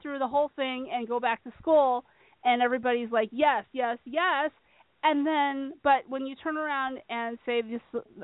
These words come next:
an eleven-year-old wants to keep the child and have the child, suddenly she's not old enough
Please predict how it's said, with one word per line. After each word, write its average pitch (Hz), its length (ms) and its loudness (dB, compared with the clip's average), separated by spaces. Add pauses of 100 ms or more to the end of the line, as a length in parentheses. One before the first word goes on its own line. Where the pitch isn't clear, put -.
an 226 160 4
eleven-year-old 233 920 2
wants 214 320 2
to - 60 -20
keep - 280 -6
the 269 140 -14
child 196 440 4 (680)
and 220 140 0
have 262 300 6
the 277 80 -6
child, 170 500 -2 (560)
suddenly 302 560 4 (320)
she's 339 220 4
not 285 200 4
old 269 220 4
enough 247 240 -4